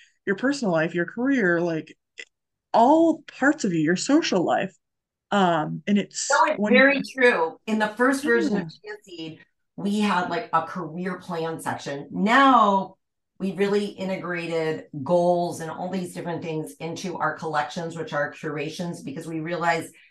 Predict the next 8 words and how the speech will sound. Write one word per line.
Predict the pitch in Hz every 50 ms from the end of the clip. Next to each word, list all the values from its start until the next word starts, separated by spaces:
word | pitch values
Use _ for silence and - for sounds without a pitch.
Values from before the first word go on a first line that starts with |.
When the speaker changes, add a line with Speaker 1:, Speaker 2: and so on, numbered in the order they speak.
| _ _ _ _ _ -
Speaker 2:
they're | 202 208
so | 196 - 208 190
complicated | - - - 180 175 160 180 185 - 196 190 180 180 185 175
and | 165 160 156 151
different | 156 - - - 170 170 170 175 - - _
for | - 160 156
people. | - - 170 160 - - 190 190 185 185
And | - 165 160 165 -